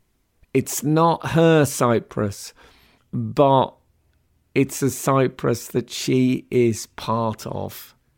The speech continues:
in her response and in the experience of it as it's discovered in this poem.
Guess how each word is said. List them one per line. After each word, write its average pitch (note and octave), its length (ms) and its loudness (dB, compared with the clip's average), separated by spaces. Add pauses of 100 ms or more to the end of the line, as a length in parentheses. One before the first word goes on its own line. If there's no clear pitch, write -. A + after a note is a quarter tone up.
(480)
in A2 180 0
her G#2+ 320 0
response G#2 1000 -4
and A2+ 160 -2
in G#2+ 160 0
the G#2+ 120 -2
experience A#2 1200 0
of G2 200 -10
it G2+ 320 -6
as A#2 280 -6
it's - 260 -10
discovered G2 800 -6 (420)
in G#2 400 0
this G2 460 -4 (500)
poem. G2 460 -6